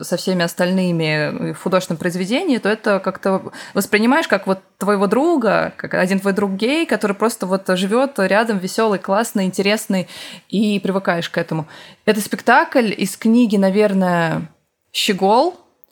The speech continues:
Это такой филигранный пример, как можно, э, про квир-опыт персонажа написать так, что никто не подумает, что это как бы, э, специально вставили для того, чтобы усложнить, э, тему. Ну, не знаю, как бы вот я обожаю такие вещи, когда ты просто читаешь и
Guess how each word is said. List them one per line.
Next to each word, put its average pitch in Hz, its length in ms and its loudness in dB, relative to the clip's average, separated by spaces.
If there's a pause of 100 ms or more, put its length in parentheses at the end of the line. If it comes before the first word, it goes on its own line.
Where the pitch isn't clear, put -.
(280)
Это 196 460 2
такой 202 380 4
филигранный 208 640 2
пример, 202 680 2
как 196 160 -4
можно, 185 640 2
э, 175 300 0
про 190 160 2
квир-опыт 190 600 0
персонажа 190 540 0
написать 185 400 -2
так, 196 240 0
что - 220 -2
никто 175 200 -2
не 180 120 0
подумает, 185 440 2
что - 200 -6
это 165 320 -2
как 156 180 -12
бы, 160 320 0 (600)
э, 175 100 0
специально 175 640 0
вставили 190 640 2
для 160 140 -8
того, 180 160 0
чтобы 175 180 -4
усложнить, 185 760 -2
э, 151 400 -4 (140)
тему. 160 500 -2 (160)
Ну, 202 220 0
не 226 120 4
знаю, 202 340 4
как - 100 -16
бы 175 140 -2
вот 175 160 -4
я 190 200 2
обожаю 185 300 0
такие 165 300 -4
вещи, 220 320 0
когда 175 160 -2
ты 196 80 -6
просто 196 260 -4
читаешь 262 480 2
и 196 140 -2